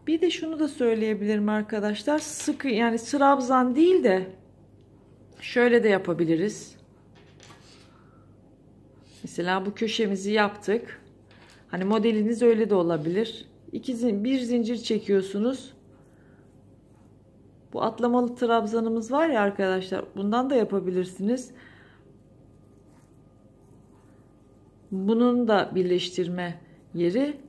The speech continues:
aynı olmuş oluyor. Onu söylemek istedim. Yani hangi model yaparsanız yapın.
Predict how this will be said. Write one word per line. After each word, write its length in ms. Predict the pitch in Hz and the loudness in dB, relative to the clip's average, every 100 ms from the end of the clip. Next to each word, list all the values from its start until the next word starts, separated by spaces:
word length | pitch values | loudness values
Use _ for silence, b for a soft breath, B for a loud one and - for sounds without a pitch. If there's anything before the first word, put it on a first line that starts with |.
| - | -2
aynı 400 | 226 226 190 170 | 2 2 2 -2
olmuş 340 | 160 156 - | -2 -4 -2
oluyor. 560 | 156 147 139 143 - - - _ - - | -2 -2 -4 -6 -12 -20 -20 _ -14 -4
Onu 240 | 220 208 | -2 -2
söylemek 520 | 190 151 143 147 143 | -2 -2 -2 -6 -10
istedim. 420 | 143 - 139 123 - - B B B - | -12 -8 -8 -8 -14 -20 B B B -2
Yani 240 | 214 214 | 0 0
hangi 460 | 214 240 285 302 254 | -2 4 4 4 0
model 420 | 240 220 226 220 | 2 4 4 4
yaparsanız 800 | 220 220 233 226 226 208 190 175 | 2 2 2 2 0 -2 0 0
yapın. 540 | 190 190 190 233 269 | 0 2 0 0 -2